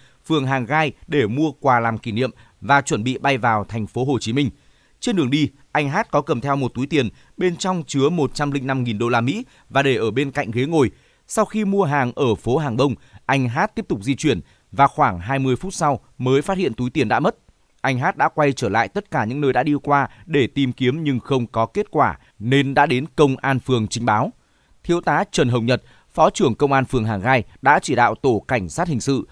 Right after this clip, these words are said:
do đại úy Hồ Trọng Nghĩa làm tổ trưởng, khẩn trương rà soát toàn bộ camera dọc tuyến anh H đi qua. Qua đó xác định, lúc xuống khỏi xe taxi, người đàn ông đã làm rơi túi tiền xuống đất và có một người phụ nữ đi xe đạp, nghi làm nghề thu mua phế liệu nhặt được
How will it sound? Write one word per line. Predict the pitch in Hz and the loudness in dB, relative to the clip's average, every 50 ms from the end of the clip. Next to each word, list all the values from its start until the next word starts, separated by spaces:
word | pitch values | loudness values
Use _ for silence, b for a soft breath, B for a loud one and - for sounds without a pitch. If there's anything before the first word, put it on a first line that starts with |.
| b b b | b b b
do | _ - 127 135 | _ -2 0 0
đại | 131 - | 2 0
úy | 117 127 127 151 | 0 0 0 0
Hồ | 151 127 123 113 101 - | 2 2 0 0 0 -2
Trọng | - 123 101 113 | -2 -4 -2 -2
Nghĩa | 120 156 175 | -2 0 0
làm | 175 160 131 110 | 2 2 0 0
tổ | - - 135 107 | 0 -2 -2 -2
trưởng, | - - 139 113 87 b b b b b b | 2 2 0 0 0 b b b b b b
khẩn | b - - 101 | b 0 0 0
trương | - 160 156 139 120 | 2 -2 0 0 -2
rà | 104 90 120 110 | 0 2 0 0
soát | 104 - 170 208 - - | 0 0 -2 -2 -2 0
toàn | - 127 113 110 | 0 0 2 2
bộ | 127 120 117 90 - - | 2 2 2 0 0 0
camera | 127 127 123 123 123 127 123 120 | 0 0 2 2 2 4 2 2
dọc | 98 123 107 - | 2 -2 -6 -4
tuyến | - 123 117 113 151 - | -2 0 0 0 0 -2
anh | - - 120 113 | -4 -4 -2 0
H | 107 147 160 | 0 0 0
đi | 170 160 127 - | 0 -2 -4 0
qua. | - 131 127 117 - _ _ _ _ _ _ _ _ | 2 2 2 2 0 _ _ _ _ _ _ _ _
Qua | - 127 127 | 2 4 4
đó | 127 120 120 | 6 6 4
xác | 135 - 208 202 | 2 0 -2 -2
định, | 202 165 143 - - _ _ - | -2 -2 -2 -4 -12 _ _ -2
lúc | 139 180 202 - | 0 0 0 0
xuống | - - 123 117 139 165 | -2 -2 -2 -2 -2 -2
khỏi | - 151 120 90 | 0 0 0 0
xe | - - 123 117 | 0 -2 -4 -2
taxi, | - 156 - - 160 143 110 b b b b b b _ | -2 -6 -2 -2 -2 -2 -2 b b b b b b _
người | - 113 123 | -6 0 0
đàn | 123 123 | 0 2
ông | 139 147 139 139 | 2 0 0 2
đã | 135 120 135 | 2 2 4
làm | 151 143 123 107 | 4 2 2 2
rơi | 117 139 131 | 0 -2 -2
túi | - 131 147 | 0 -4 -2
tiền | - 147 127 113 | 2 2 2 2
xuống | 98 - 117 131 | 0 -4 -2 0
đất | 170 233 - b b b b | 0 0 -2 b b b b
và | b 98 127 | b 0 0
có | 127 - 127 139 | 2 4 4 4
một | 180 185 151 | 4 2 -2
người | 123 127 123 113 | 0 2 0 0
phụ | - - 135 | 0 -2 -4
nữ | 120 131 151 180 | -2 -2 -2 -2
đi | 170 151 139 117 | -2 -2 -2 -2
xe | - - 127 | 0 0 2
đạp, | 123 120 - _ - _ _ - | 2 2 2 _ -8 _ _ -6
nghi | 120 135 151 147 | 0 2 4 4
làm | 139 127 117 | 4 2 2
nghề | 120 117 113 107 | 2 2 2 2
thu | - 143 143 | 2 0 0
mua | 135 139 135 135 120 | 2 4 4 2 2
phế | - - 120 | 2 0 2
liệu | 151 165 151 107 | 2 4 2 2
nhặt | 123 127 117 - | 0 -2 -4 0
được | 131 127 117 - | 2 2 2 2